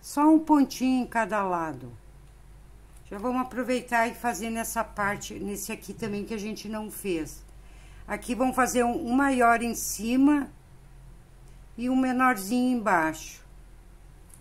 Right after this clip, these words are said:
Pode apertar um pouquinho aqui, deixar maiorzinho de cima. E um bem pequenininho logo abaixo,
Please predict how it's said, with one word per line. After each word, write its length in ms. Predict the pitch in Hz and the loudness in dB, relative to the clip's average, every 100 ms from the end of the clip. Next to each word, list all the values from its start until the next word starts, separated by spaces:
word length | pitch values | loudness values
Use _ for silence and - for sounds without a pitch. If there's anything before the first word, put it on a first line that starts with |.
| - | -10
Pode 240 | 220 220 | -6 -2
apertar 480 | 269 262 269 - 240 | -2 -2 -4 0 0
um 100 | 240 | 0
pouquinho 580 | 233 233 - - 214 208 | -2 -6 -8 -10 -8 -6
aqui, 240 | 196 - | -8 -10
deixar 340 | 185 220 - 214 | -8 -8 -4 -2
maiorzinho 720 | 214 208 208 202 - 202 202 | -2 -2 -4 -6 -8 -6 -8
de 140 | 170 | -8
cima. 480 | 165 - 175 170 151 131 - - - - - - - - | -10 -10 -8 -6 -6 -12 -20 -20 -20 -20 -20 -20 -20 -14
E 120 | 196 | -6
um 120 | 247 | -2
bem 240 | 254 311 302 | 6 6 6
pequenininho 760 | 285 - 254 254 233 233 233 | 2 -2 0 0 0 -4 -2
logo 260 | 226 214 196 | 2 2 2
abaixo, 680 | 214 170 165 156 - - | 0 2 0 0 -8 -18